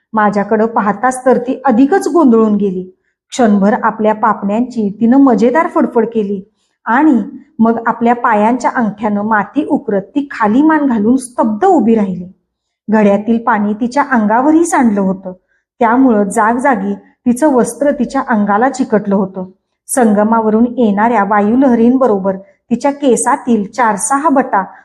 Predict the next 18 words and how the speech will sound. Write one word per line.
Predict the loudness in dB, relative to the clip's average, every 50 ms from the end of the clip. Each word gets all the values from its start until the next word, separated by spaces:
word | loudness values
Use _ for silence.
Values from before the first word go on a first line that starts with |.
| _ _ 0
मुक्तपणे | 2 2 0 -2 -4 -2 -2 0 0 0 0 -2 -4 -6 -4 -2
इकडं | -2 -2 0 2 0 0
तिकडं | 0 -2 -4 -2 0 0 2
भुरभुरत | 4 4 4 2 2 0 0 0 0 0 -2 -4 -6 -2
उडत | 0 2 2 2 2 0
होत्या. | -4 -8 -6 -6 -8 -10 -10 _ _ _ _ _ _ _ _ _ _ -2
बरेचसे | 0 2 4 4 4 2 2 0 -2 -2 -2
केस | -2 -2 0 0 0 0 -2 -4 -4
पाण्यामुळं | -2 -2 0 0 0 0 2 2 2 2 0 -2 -4
गालांना | -4 -2 0 0 2 2 0 0 0 0 -2 -2
चिकटले | -4 -6 -10 -6 -4 -6 -4 -4 -4 -4
होते. | -4 -6 -8 -8 -10 -14 -14 -14 _ _ _ _ _ _ _ _ -6
तिचा | -4 -2 0 2 2 4
रंग | 4 4 2 2 2 2 2 2 0 0
केवड्यासारखा | 0 0 2 2 2 0 0 0 -2 -4 -6 -8 -6 -4 -4 -4
पिवळा | -2 -2 -2 0 0 0 -2
धमक्क | -2 -2 0 2 2 2 0 -2 -6 -2
होता. | -2 0 0 -2 -4 -10 -12